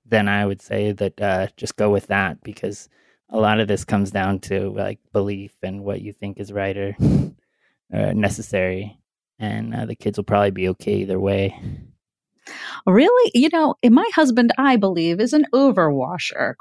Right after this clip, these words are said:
Speaker 2: quite
Speaker 1: Mm-hmm.
Speaker 2: frankly. And I think the kids, you know, our oldest has really bad eczema. And
Speaker 1: Oh,
Speaker 2: I
Speaker 1: well, yeah.
Speaker 2: <laughs> I'm sort of like, "Isn't that the anti-, like, should we not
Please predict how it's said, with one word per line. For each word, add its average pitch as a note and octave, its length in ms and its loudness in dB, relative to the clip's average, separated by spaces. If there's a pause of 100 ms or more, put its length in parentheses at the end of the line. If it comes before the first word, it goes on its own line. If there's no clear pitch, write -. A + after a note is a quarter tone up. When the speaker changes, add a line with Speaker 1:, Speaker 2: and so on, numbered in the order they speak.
Speaker 2:
quite D3 220 -4
Speaker 1:
Mm-hmm. B2+ 120 2
Speaker 2:
frankly. B2 600 2 (300)
And G#3+ 160 2
I G#3 80 0
think A#3+ 300 -2
the G#3+ 80 -4
kids, G#3 240 -10
you A3+ 100 0
know, F#3 120 2
our G3+ 140 4
oldest G#3 420 0
has E3 200 -2
really G#3 480 -2
bad F3+ 400 -4
eczema. F3 480 -6 (480)
And G3+ 260 0
Speaker 1:
Oh, G#3 60 2
Speaker 2:
I G#3+ 400 2
Speaker 1:
well, G2 240 -2 (340)
yeah. A2+ 200 -2 (760)
Speaker 2:
<laughs> G3 60 2 (480)
I'm A3+ 160 4
sort B3+ 300 -2
of A#3+ 120 4
like, G#3+ 240 0
"Isn't D4+ 300 0
that D4+ 180 0
the C4 80 0
anti-, A#3 280 -2
like, G#3+ 160 0
should B3+ 200 -4
we C4+ 120 0
not G#3+ 480 -2